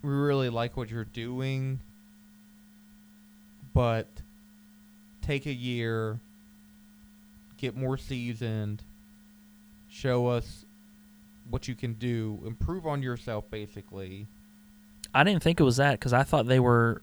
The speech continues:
Speaker 2: really high on her after the Mae Young Classic. And then
Speaker 1: She wrestled quite a bit.
Speaker 2: and then it just came out of nowhere that she left.
Speaker 1: Well, I can't think. What was her name again? I'm sorry.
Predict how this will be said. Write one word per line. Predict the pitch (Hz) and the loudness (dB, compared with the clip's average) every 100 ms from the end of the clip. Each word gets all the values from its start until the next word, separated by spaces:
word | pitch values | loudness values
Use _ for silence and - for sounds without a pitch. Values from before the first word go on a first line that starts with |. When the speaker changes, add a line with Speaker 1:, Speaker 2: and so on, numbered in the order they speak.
| - | -6
Speaker 2:
really | 120 123 123 | 0 4 4
high | 117 139 131 | 2 2 4
on | 113 120 | 4 2
her | 123 120 - | 2 0 0
after | 120 120 120 | -2 0 -2
the | 120 | 0
Mae | 117 | 0
Young | 113 117 | 0 -2
Classic. | 117 127 127 - - - - - - - - - - - - - - - - - | -2 -2 -2 -4 -8 -10 -18 -20 -20 -20 -20 -20 -20 -20 -20 -20 -20 -20 -20 -2
And | 120 117 | 0 2
then | 117 117 110 110 | 2 2 2 0
Speaker 1:
She | 113 131 | -2 -4
wrestled | 123 - - 302 | -2 -2 -4 -6
quite | - 143 | -4 -4
a | 143 | -2
bit. | - 135 160 127 - - | -4 -4 -4 -6 -6 0
Speaker 2:
and | 131 | 4
then | 127 123 | 4 2
it | |
just | 120 120 | 0 -4
came | - 123 | 0 4
out | 117 113 | 4 4
of | - | 0
nowhere | 120 123 120 117 | 0 2 2 2
that | 113 - | 0 -4
she | 123 117 | -8 -6
left. | 127 - | -4 -2
Speaker 1:
Well, | 156 156 | -2 -2
I | 156 | -4
can't | - 143 | -6 -8
think. | 135 131 | -8 -6
What | 131 | -6
was | 139 139 | -4 -4
her | 135 | -4
name | 135 131 | -4 -4
again? | 131 | -6
I'm | 123 117 | -6 -8
sorry. | - 95 101 | -8 -8 -8